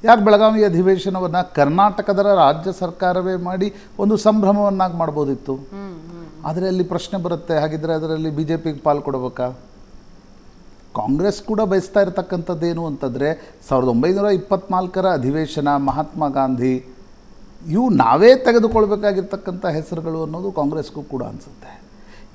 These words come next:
Speaker 1: ಇದರಲ್ಲಿ ಮಧ್ಯೆ ಇರ್ತಕ್ಕಂಥವ್ರು ಡಾಕ್ಟರ್ ಬಾಬಾ ಸಾಹೇಬ್ ಅಂಬೇಡ್ಕರ್ ಅವರು. ಅಂಬೇಡ್ಕರ್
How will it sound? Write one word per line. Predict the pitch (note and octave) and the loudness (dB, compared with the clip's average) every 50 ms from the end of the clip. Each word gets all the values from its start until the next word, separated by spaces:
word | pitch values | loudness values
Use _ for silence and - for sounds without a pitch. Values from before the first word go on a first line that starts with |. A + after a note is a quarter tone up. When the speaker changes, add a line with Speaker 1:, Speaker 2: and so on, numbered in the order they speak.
| - - | -2 0
Speaker 1:
ಇದರಲ್ಲಿ | F3 F3+ A#3 C4 C4 A#3+ | 2 4 6 6 6 6
ಮಧ್ಯೆ | F#3+ D#3+ D#3+ F3 E3+ F3 F3+ D4+ D4 | 6 6 4 4 4 4 4 6 6
ಇರ್ತಕ್ಕಂಥವ್ರು | C#4 C4+ - C#4 C4 B3+ C4 B3+ A#3 A3+ G#3 B3 A#3+ B3 B3+ A#3 G3+ F3 | 6 4 2 0 0 2 2 0 0 2 2 2 0 2 0 -2 -2 -2
ಡಾಕ್ಟರ್ | F#3+ F#3 F3+ F3 F#3+ E3+ | -2 -2 -2 -4 -2 0
ಬಾಬಾ | E3 D3+ D#3+ E3 | 0 0 0 0
ಸಾಹೇಬ್ | - E3 E3 D#3 D3 | 0 -2 -2 0 0
ಅಂಬೇಡ್ಕರ್ | C3+ B2+ C3 C3 A#2+ A2+ - A#2 G2 | -2 -2 -2 -2 -4 -4 -8 -12 -14
ಅವರು. | - - - - - - - - - - - - - - - - - - | -14 -16 -20 -20 -20 -20 -20 -20 -20 -20 -20 -20 -20 -20 -20 -20 0 2
ಅಂಬೇಡ್ಕರ್ | D3+ F3+ G3+ G#3 C4+ C4+ C4+ A3+ - C4+ C4+ C4+ C4 C4 B3 F#3 - - | 4 4 6 8 8 8 6 4 2 2 2 2 2 0 -4 -8 -12 -16